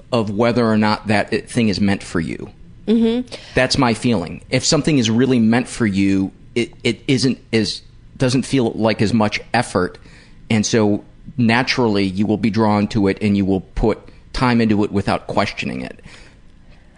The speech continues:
Speaker 2: I don't know. I, I, I agree with you in one respect. I also think that if you have enough fear in your body with something, like,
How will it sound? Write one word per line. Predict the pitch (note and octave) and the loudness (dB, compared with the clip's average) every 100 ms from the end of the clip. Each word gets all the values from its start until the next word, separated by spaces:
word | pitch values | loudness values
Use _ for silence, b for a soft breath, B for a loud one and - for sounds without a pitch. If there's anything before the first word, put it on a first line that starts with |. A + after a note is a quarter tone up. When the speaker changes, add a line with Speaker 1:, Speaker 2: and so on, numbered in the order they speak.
| b - | b -8
Speaker 2:
I | C#4 | -6
don't | F4 F4 G3+ | -6 -8 -6
know. | A3 A#3 C#3 - | -4 -4 -4 -4
I, | F#3+ - | -6 -6
I, | G3 F#3 - | -6 -6 -4
I | F3+ | -4
agree | F#3 F#3+ F#3 G3+ A#3 | -2 -2 -2 -2 -2
with | B3 A#3 | -2 -2
you | A#3+ A3+ | 0 0
in | F#3+ | 0
one | F3+ F#3+ | -2 -2
respect. | G3+ - A3 G#3 F#3 | -4 -4 -4 0 0
I | F3+ | 2
also | F3+ F#3 - F3+ | 2 0 0 -2
think | - F#3 F3 - | 0 -2 -2 -4
that | F3 E3+ D3+ - | -2 0 -2 -4
if | F3 F#3+ | -4 -4
you | G#3+ | -4
have | G3+ G3 F#3 | 0 -2 0
enough | F3 F3+ E3+ - - b b | -2 -2 -4 -6 -14 b b
fear | - - E3+ F3+ A#3+ C4+ - - b b b b | -12 -6 -4 -2 -4 -8 -16 -20 b b b b
in | G3 F#3+ | -2 0
your | F3 | -2
body | E3 D3 B2+ D#3+ F#3+ G3+ - - - | -4 -6 -4 -2 -2 -4 -10 -18 -4
with | G3 F3+ | -4 -2
something, | A3+ G#3+ A3+ G#3+ G#3+ | -2 -2 0 -2 -2
like, | D#3+ - | -6 -6